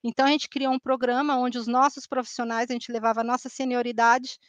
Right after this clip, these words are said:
até as faculdades, até as universidades de agronomia de todo o Brasil, e a gente compartilhava com eles um pouquinho da teoria, do conceito da irrigação por gotejamento. Tinha um módulo teórico, um módulo prático, que,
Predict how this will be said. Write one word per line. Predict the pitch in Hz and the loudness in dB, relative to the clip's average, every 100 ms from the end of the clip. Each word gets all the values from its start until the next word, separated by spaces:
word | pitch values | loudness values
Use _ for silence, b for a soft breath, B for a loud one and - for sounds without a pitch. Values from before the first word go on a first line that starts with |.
| b b b - | b b b -4
até | 220 - 233 240 | -4 0 2 2
as | 240 226 - | 2 -2 0
faculdades, | 240 - 226 220 220 233 | -2 0 -2 0 0 -2
até | 233 - | -6 -2
as | 226 208 | -4 -4
universidades | 220 208 220 214 220 214 | -6 -6 -8 -2 -2 -2
de | 226 | -6
agronomia | 214 220 220 220 220 | -6 -6 -4 -4 -6
de | 202 | -8
todo | - 220 | -8 -8
o | 208 | -6
Brasil, | 208 208 196 226 294 - _ b b b b _ | -4 -2 -4 -6 -6 -10 _ b b b b _
e | 254 | 2
a | 277 | 4
gente | 269 262 269 - | 4 0 -2 0
compartilhava | 285 320 302 302 277 247 240 240 | 0 4 2 2 0 2 2 0
com | - 240 | -4 -2
eles | 233 240 | -2 -2
um | 233 | -6
pouquinho | 220 233 233 233 | -6 -6 -6 0
da | 233 | 0
teoria, | - 233 220 240 262 254 233 | 0 0 0 -2 -2 0 -2
do | 226 | -4
conceito | - 214 - 254 254 247 247 | -6 -8 2 4 4 0 -2
da | 233 | -2
irrigação | 226 226 226 - 226 | -2 -2 -4 -4 -8
por | 226 | -6
gotejamento. | 220 220 220 226 214 208 - | -6 -6 -4 -4 -4 -8 -8
Tinha | - 254 | -2 0
um | |
módulo | 247 247 233 226 | 4 6 4 0
teórico, | 226 233 226 240 254 - | -4 -2 4 4 4 0
um | 226 | -2
módulo | 226 208 214 - | -2 -4 -8 -2
prático, | 226 214 233 - - | 2 4 4 0 -8
que, | - | -16